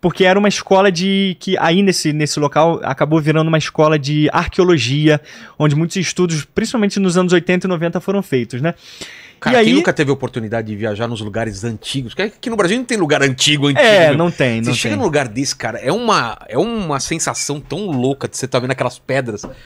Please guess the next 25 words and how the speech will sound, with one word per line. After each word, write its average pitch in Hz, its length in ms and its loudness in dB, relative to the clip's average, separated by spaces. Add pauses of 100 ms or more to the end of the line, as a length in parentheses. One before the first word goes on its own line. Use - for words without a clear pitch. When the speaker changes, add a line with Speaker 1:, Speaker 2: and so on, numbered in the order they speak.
Speaker 2:
estão 185 280 6
há - 20 6
Speaker 1:
Exato. 190 160 2
Speaker 2:
muito 160 240 0
tempo 160 440 -2
lá 151 180 4
organizadas 147 580 0
daquele 143 300 -6
jeito. 123 120 -10
Speaker 1:
Cara, 233 280 4
é 208 40 6
porque 208 200 2
a 247 40 6
galera 233 240 6
não, 240 200 4 (180)
talvez 208 340 2
não 240 100 4
entenda 220 580 2
o 202 100 -2
que 285 220 -2
que 226 260 0
é 143 360 4 (960)
essa 220 300 4
imagem 139 440 2
aí. 104 180 -4